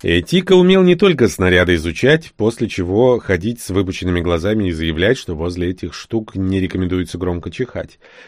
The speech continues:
Я так и не разобрался в алхимии южан, там было слишком много дисциплин и направлений, зачастую весьма далёких друг от дружки или вообще не связанных.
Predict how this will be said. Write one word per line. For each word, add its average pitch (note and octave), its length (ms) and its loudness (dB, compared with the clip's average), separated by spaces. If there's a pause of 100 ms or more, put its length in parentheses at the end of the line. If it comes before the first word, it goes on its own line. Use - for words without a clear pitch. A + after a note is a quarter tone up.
(100)
Я D#3 120 0
так D#3 200 2
и D#3+ 40 2
не D#3+ 120 4
разобрался D3+ 640 4
в F#2+ 60 0
алхимии G2+ 520 0
южан, G#2 640 0
там G#2+ 280 -4
было A2 200 2
слишком G#2+ 380 -4
много G2+ 260 0
дисциплин G2+ 560 -2
и G2 40 -2
направлений, G2 640 -2
зачастую D#2+ 560 -8
весьма E2 320 -6
далёких G2 420 -4
друг D#2+ 260 -10
от D#2 140 -10
дружки C#3+ 400 -6
или D3 160 -4
вообще A#2 340 -2
не E2+ 120 -8
связанных. E2 560 -12